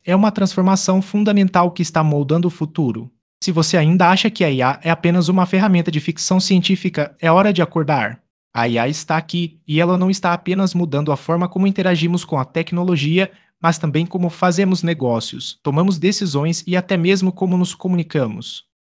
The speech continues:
Em um mundo onde a velocidade da informação é implacável, a I A se tornou uma aliada indispensável, especialmente no marketing digital.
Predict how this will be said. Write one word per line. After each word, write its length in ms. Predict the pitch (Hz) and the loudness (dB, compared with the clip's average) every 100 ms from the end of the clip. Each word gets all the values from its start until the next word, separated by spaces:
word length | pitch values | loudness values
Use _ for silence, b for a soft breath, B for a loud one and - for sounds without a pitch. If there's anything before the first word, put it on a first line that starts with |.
| - | -8
Em 120 | 135 | -4
um 40 | |
mundo 280 | 131 143 175 | -2 -2 0
onde 180 | 175 165 | 0 0
a 20 | |
velocidade 720 | 127 165 220 220 196 175 170 | 0 0 0 -2 0 0 0
da 100 | 175 | 0
informação 640 | 180 180 190 180 - 190 185 | -2 0 0 0 0 -2 0
é 80 | |
implacável, 720 | 196 185 190 185 147 113 127 147 b b | 0 0 -2 -2 -2 -2 -6 -10 b b
a 80 | 185 | 2
I 120 | 170 | 2
A 60 | |
se 160 | 170 - | 0 -2
tornou 360 | 202 202 170 180 | -2 0 2 2
uma 140 | 202 | 0
aliada 340 | 196 180 175 | 0 0 0
indispensável, 920 | 190 180 - 190 175 170 127 117 147 - | 0 -2 -2 -2 0 -2 -2 -4 -8 -6
especialmente 760 | 160 - 196 226 175 170 - | -6 -4 -2 0 2 0 -2
no 120 | 170 | -2
marketing 460 | 156 143 139 160 170 | -2 -2 -4 -2 -2
digital. 640 | 160 185 175 139 101 - | 0 -2 -2 -2 -4 -8